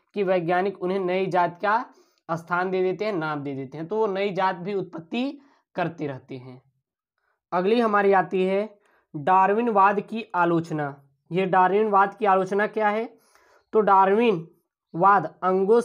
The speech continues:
के प्रारंभिक विकास को नहीं समझाता, क्योंकि डार्विन ने अपना जब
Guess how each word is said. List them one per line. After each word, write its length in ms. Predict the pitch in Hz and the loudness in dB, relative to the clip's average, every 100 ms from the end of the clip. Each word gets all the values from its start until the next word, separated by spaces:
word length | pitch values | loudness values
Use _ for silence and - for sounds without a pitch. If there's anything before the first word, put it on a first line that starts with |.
| - - | -2 -4
के 120 | 233 | 0
प्रारंभिक 560 | 226 220 190 185 190 214 | 2 4 4 2 -2 -2
विकास 380 | 190 196 190 196 | -4 2 2 2
को 120 | 233 | -4
नहीं 240 | 214 175 | -2 -2
समझाता, 580 | 165 165 156 147 143 143 | -2 -4 -4 -6 -8 -12
क्योंकि 480 | 143 - 202 202 226 | -14 -4 -4 -2 -4
डार्विन 360 | 185 190 196 220 | 0 2 2 -2
ने 60 | |
अपना 200 | 214 202 | -4 -4
जब 260 | 202 214 | -4 -6